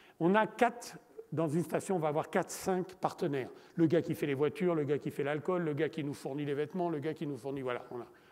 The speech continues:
ok. Aux États-Unis, on voit des stations avec quatre-vingts partenaires,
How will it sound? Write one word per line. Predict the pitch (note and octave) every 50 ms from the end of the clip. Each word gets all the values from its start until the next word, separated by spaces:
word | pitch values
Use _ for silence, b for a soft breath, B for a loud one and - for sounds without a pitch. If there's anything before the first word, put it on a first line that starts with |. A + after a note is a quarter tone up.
| B
ok. | - - - C3 A2 B B B B B B B B B B
Aux | - F3
États-Unis, | D#3+ A#3+ A3+ - G#3+ F3 D#3 F#3 F3+ G3 A#3+ C4+ C4+ A#3+
on | F#3+ E3
voit | D#3+ G3 G3+
des | E3 F3 -
stations | - - G3 F#3 - - C4 A#3+
avec | F3+ E3+ -
quatre-vingts | - G#3+ G#3 - - G#3+ A3 A3 B3+ A#3
partenaires, | - F3 - - G3+ G3+ G#3 G#3 D3